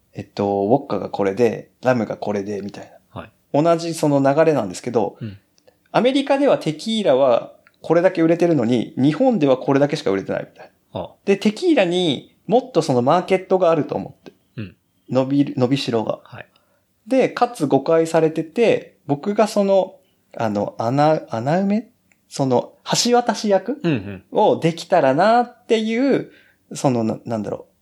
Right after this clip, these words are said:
Speaker 1: う、お-、あ-、思いがあって。
Speaker 2: うんうん。
Speaker 1: で、テキーラ専門でやって、
Speaker 2: はい。
Speaker 1: で、テキーラもその、透明のやつはブランコ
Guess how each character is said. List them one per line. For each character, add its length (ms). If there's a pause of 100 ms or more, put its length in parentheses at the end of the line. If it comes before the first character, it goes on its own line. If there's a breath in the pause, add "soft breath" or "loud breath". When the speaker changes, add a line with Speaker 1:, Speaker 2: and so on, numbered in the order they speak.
(120)
Speaker 1:
う、 60
お-、 160
あ-、 140 (200)
思 280
い 120
が 100
あ 40
っ 120
て。 60
Speaker 2:
う 40
ん 20
う 40
ん。 300 (680)
Speaker 1:
で、 120
テ 100
キ 120
ー 40
ラ 60
専 260
門 220
で 80
や 80
っ 20
て、 300
Speaker 2:
は 80
い。 40 (460 soft breath)
Speaker 1:
で、 120
テ 120
キ 200
ー 40
ラ 100
も 120
そ 160
の、 640 (240)
透 260
明 200
の 100
や 120
つ 200
は 380 (260)
ブ 100
ラ 140
ン 100
コ 300